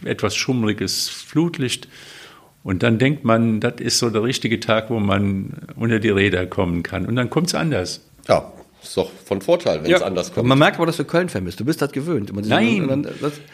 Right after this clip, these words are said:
Speaker 1: Na, mich hat schon ein bisschen am, also erstmal, äh, Dahms fehlte, äh, erkrankt, verletzt.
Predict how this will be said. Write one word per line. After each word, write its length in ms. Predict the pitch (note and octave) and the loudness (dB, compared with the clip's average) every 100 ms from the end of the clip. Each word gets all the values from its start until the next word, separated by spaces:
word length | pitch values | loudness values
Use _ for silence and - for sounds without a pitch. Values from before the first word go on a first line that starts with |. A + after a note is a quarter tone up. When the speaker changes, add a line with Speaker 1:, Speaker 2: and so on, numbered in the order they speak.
| - | -2
Speaker 1:
Na, 140 | A2+ | 0
mich 200 | E3+ D3+ | 2 2
hat 140 | D#3 - | 2 2
schon 120 | E3+ | 2
ein 100 | E3 | 2
bisschen 320 | E3 - C3+ | 2 2 0
am, 180 | A#2 B2 - B2+ - - - | 0 -6 -6 -10 -10 -10 0
also 300 | B2+ A#2+ G#2+ | 2 4 2
erstmal, 640 | B2+ B2 C3+ B2+ B2+ B2 | 2 0 2 2 2 0
äh, 260 | - G2+ - - | -4 -8 -8 0
Dahms 420 | A#2+ C3+ - - | 2 2 -2 -6
fehlte, 600 | - C3 C#3 D#3+ F#3 G#3 - - - | -2 2 4 2 -2 -4 -10 -20 -16
äh, 180 | - A#2 A#2 - | -4 -4 -4 -4
erkrankt, 480 | G#2+ - A#2 D#3 D3 | -2 2 2 2 0
verletzt. 600 | B2+ A2+ D3 - - | 2 2 2 -2 -8